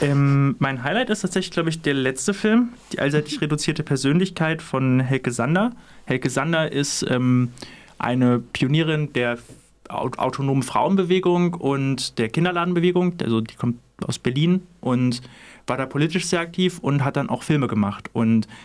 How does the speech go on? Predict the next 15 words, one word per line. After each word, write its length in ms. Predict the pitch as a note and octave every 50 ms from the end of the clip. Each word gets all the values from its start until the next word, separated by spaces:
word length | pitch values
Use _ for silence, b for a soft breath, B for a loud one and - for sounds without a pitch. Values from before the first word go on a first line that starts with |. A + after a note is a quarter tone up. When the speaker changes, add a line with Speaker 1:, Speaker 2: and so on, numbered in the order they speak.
| B B B - B2+
Speaker 1:
ähm, 340 | B2+ B2 B2 B2 A#2+ A#2+
die 140 | A2+ - -
allseitig 420 | - B2+ C3+ C#3 B2+ - - - -
reduzierte 380 | B2 C3 - - C3 - -
Persönlichkeit 680 | - C3 A#2+ C3 C3+ D3 C#3+ - - C3+ B2+ B2+ - - _ - -
Ridupers, 680 | C#3+ D3 E3 F3 F3 E3 D#3+ D#3+ D#3+ E3 D#3+ - - - _ _ _
so 200 | - - B2 A#2+
heißt 160 | B2 B2+ B2+
er, 40 | C3
glaub 220 | B2 - B2 A#2+ C3
ich, 160 | B2+ - B B B B B B B B -
ähm, 320 | - C3 C3 B2+ B2+ B2+ - - -
ist 380 | C#3+ C#3+ C#3+ - - - - -
ihr, 500 | D3 C#3 C3 B2+ B2+ B2 B2 A#2 A#2 A2 - - - -
ähm, 520 | - A2+ A#2 A2 G#2+ - - - - -